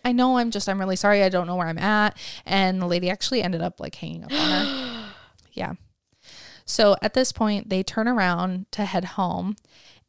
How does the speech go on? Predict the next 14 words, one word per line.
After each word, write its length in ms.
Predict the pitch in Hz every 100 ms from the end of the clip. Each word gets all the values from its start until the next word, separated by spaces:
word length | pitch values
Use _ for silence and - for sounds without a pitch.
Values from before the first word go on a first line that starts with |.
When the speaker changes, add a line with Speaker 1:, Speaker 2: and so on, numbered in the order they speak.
| -
Speaker 1:
And 460 | 214 196 196 190 190
about 320 | 185 175 165 -
a 20 |
little 180 | 202 202
bit 140 | 185
after 220 | 175 180
they 140 | 190 180
start 260 | - 175
turning 240 | - 190 175
around, 400 | 190 220 202 214
she 500 | - 196 190 175 -
says, 400 | - - 175 180 - 226 233
"Hey, 240 | - 214
Deanna, 600 | 196 185 190 185 180 185